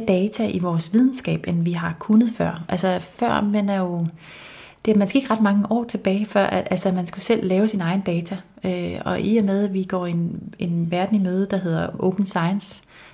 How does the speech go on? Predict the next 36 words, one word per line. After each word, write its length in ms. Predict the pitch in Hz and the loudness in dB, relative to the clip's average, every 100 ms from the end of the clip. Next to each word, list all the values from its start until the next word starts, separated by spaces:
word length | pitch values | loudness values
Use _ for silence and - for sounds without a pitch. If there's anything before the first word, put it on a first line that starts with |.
| - | -2
altså, 540 | 185 190 175 170 165 165 | 0 2 2 2 2 0
hvor, 260 | 165 170 180 | 0 0 0
hvor 100 | 180 | -2
data 340 | 175 175 175 196 | 0 0 0 -4
bliver 520 | 196 180 170 170 165 | -2 -2 0 -2 -2
tilgængelige 560 | 165 175 185 180 196 190 | -4 -2 0 0 -2 -2
fra 220 | 180 175 | 0 2
alle 200 | 208 277 | 4 6
mulige 320 | 220 185 190 | 4 4 0
fagområder, 680 | - 175 208 202 151 110 156 - - - - - - | 0 -2 0 0 0 -2 -4 -8 -20 -20 -20 -20 -10
som 240 | - 190 | -2 0
man, 400 | 170 170 160 160 | 2 2 2 2
så 140 | 165 226 | 2 2
begynder 400 | 240 240 226 202 | 2 4 4 2
forskerne 540 | 196 220 220 233 196 | 2 0 2 2 2
også 240 | 175 190 - | 2 -2 -4
at, 580 | 196 185 185 - - - | -4 -2 -2 -2 -4 -4
at 100 | 165 | -4
kigge 260 | - 262 294 | 0 2 2
på, 240 | - 175 | 0 -4
jamen, 220 | 175 170 160 | 0 0 0
kan 220 | 185 175 | 0 -2
det, 420 | 170 165 170 - | -2 -2 -4 -6
kan 160 | - 196 | -2 0
det 80 | |
have 140 | 214 180 | 2 0
relevans 460 | 175 165 170 - | 0 0 -2 -2
i 20 | 185 | -4
min 140 | 180 | -4
forskning, 420 | - 165 165 - | -6 -6 -6 -4
og 60 | 170 | -2
begynder 280 | 165 180 - | -2 -2 -2
at 80 | |
sætte 220 | - 175 - | -4 -6 -6
tingene 260 | 170 - | -6 -4
sammen. 300 | - - - | -6 -6 -8